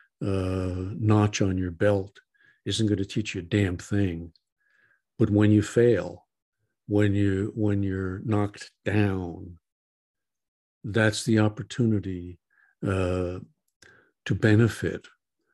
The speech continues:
from the boiling in the oil that you have just experienced. And, um,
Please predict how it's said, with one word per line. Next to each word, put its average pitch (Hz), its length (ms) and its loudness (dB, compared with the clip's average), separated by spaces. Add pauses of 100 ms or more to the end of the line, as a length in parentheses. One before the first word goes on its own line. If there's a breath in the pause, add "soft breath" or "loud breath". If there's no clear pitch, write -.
(300)
from 95 440 2
the 98 120 -2
boiling 98 680 4
in 101 220 -4
the 92 100 -4
oil 98 640 -2
that 92 240 -8
you 95 140 -4
have 85 280 -6 (460 soft breath)
just - 500 2
experienced. 92 920 -6 (840 soft breath)
And, 104 440 6
um, 101 600 2